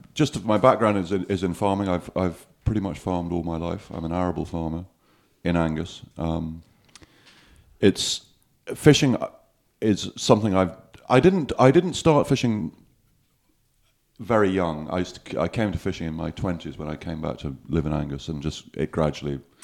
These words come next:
grew on me. Some would say consumed me. Um, and,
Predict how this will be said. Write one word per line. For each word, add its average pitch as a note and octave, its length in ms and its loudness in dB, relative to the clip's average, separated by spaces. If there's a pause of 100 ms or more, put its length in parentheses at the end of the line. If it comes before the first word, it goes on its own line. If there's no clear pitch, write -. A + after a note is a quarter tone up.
(420)
grew D#2+ 220 2
on C#2+ 120 -6
me. D2 120 -4 (120)
Some D#2+ 220 -6
would C#2+ 120 -6
say C#2+ 180 -6
consumed D2 500 -8
me. D2 140 -8 (520)
Um, D#2 460 0 (880)
and, F2 480 4